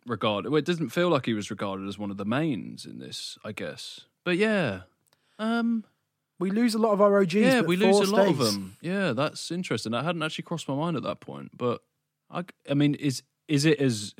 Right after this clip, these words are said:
Speaker 1: <laughs> is it as businesslike as it's just a contractual thing, or is it like, uh,
Speaker 2: I, I think he just, he, he, he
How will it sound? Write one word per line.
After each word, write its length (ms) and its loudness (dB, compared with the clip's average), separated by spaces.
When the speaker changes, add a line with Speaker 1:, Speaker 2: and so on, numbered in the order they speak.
Speaker 1:
<laughs> 340 -20
is 100 0
it 140 4
as 180 0
businesslike 840 2
as 100 0
it's 100 -2
just 240 -2
a 60 -2
contractual 640 0
thing, 400 0
or 220 0
is 100 2
it 140 0
like, 240 0
uh, 320 -16
Speaker 2:
I, 180 2
I 20 0
think 240 -2
he 80 -6
just, 280 -4
he, 140 -2
he, 100 -4
he 260 -2